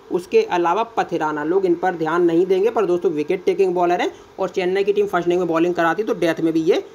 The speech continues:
आते हैं, तो important है। बाकी यहाँ पे यश ठाकुर उतने अच्छे रहेंगे नहीं, जीएल में आप लोग try कर लेना। बाकी नीचे यहाँ पे अभी कोई खेल नहीं रहा है,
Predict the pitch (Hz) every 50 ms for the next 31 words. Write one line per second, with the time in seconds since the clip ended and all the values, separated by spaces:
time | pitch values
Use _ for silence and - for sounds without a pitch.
0 | - - - - - 196 196 180 - - 147 139 139 160 156 151 147 175 165 170
1 | 180 196 196 190 233 233 196 175 175 - 175 170 160 - 190 175 175 170 - -
2 | 156 151 - 185 170 160 151 165 165 160 - - - 175 160 156 151 156 170 180
3 | 208 226 180 151 151 147 151 156 151 147 156 156 - - - 151 151 151 151 147
4 | 156 151 156 160 160 208 294 392 - - - - - - 160 156 160 170 156 151
5 | 147 151 185 175 170 165 175 175 175 175 175 175 175 175 - 170 165 180 185 185
6 | 180 190 240 339